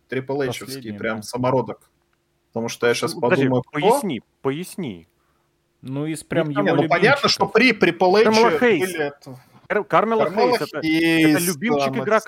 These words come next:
Speaker 1: самый.
Speaker 3: Если вспомните, он продвигался через победы над супертяжами. Он победил
Speaker 2: Он
Speaker 3: нескольких
Speaker 2: недавно.
Speaker 3: рестлеров, которые в четыре
Speaker 1: А на него показывал Трипл Эйдж пальцем?
Speaker 3: Недавно? Сколько лет назад Кармела Хейс выиграл
Speaker 1: Год
Speaker 3: свой,
Speaker 1: назад.
Speaker 3: э,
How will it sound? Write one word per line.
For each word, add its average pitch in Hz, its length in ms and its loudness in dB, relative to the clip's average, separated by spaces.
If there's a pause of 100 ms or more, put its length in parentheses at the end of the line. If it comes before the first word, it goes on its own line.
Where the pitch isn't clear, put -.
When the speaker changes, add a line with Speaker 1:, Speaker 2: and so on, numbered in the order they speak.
(120)
Speaker 1:
самый. 131 200 -8
Speaker 3:
Если 190 220 -10
вспомните, 254 520 -8
он 160 120 -8
продвигался 165 720 -4
через 190 400 -6
победы 165 480 -6
над 160 240 -8
супертяжами. 175 920 -8 (320)
Он 156 140 -8
победил 170 360 -12
Speaker 2:
Он 139 80 -4
Speaker 3:
нескольких 151 240 -6
Speaker 2:
недавно. 147 260 -4
Speaker 3:
рестлеров, 196 300 -8
которые 170 360 -10
в - 80 -16
четыре - 420 -6
Speaker 1:
А - 20 0
на 143 100 2
него 180 220 2
показывал 233 520 4
Трипл 165 360 -2
Эйдж 123 140 -2
пальцем? 208 340 0
Speaker 3:
Недавно? 175 160 -12 (600)
Сколько 196 300 -12
лет 220 180 -10
назад 208 320 -10 (160)
Кармела 185 400 -12
Хейс 170 220 -14
выиграл 147 300 -12
Speaker 1:
Год 127 60 -20
Speaker 3:
свой, 143 260 -4
Speaker 1:
назад. 127 340 -4
Speaker 3:
э, 117 100 -12